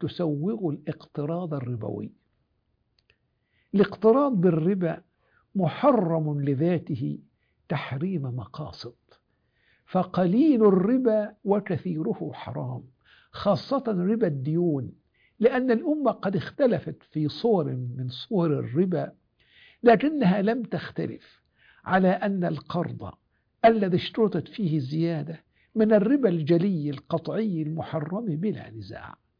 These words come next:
وهو الذي جاء النص عليه في كتاب الله عز وجل: "يا أيها الذين آمنوا اتقوا الله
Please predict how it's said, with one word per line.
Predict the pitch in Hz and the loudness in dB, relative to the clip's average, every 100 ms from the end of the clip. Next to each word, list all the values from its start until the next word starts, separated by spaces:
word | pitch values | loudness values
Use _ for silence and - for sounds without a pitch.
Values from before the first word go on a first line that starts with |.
| _ _ _ _ _ _ _ _ _ | _ _ _ _ _ _ _ _ _
وهو | 214 254 247 | 4 6 6
الذي | 262 247 254 247 247 254 359 | 4 6 6 6 2 0 -6
جاء | 220 226 240 226 | 4 4 4 0
النص | 190 202 254 - - | -2 -2 -2 -6 -8
عليه | 190 139 160 233 160 131 | -6 -4 0 0 0 -4
في | - 147 | -6 -8
كتاب | - 143 185 185 147 | -6 -2 0 0 -2
الله | 135 156 156 107 | -4 -4 -4 -4
عز | - 143 123 | -8 -8 -4
وجل: | 147 139 143 214 247 _ _ _ _ | -4 -4 -4 -4 -6 _ _ _ _
"يا | 208 247 247 220 190 - | 6 8 10 10 8 6
أيها | 214 175 180 139 | 0 2 0 2
الذين | 170 160 160 202 190 | 0 0 0 0 0
آمنوا | 170 208 214 202 160 160 156 | -4 -2 -2 -2 -4 -6 -10
اتقوا | _ 240 233 226 | _ -6 -2 -4
الله | 208 226 240 202 127 - - | 0 2 4 2 2 -4 -8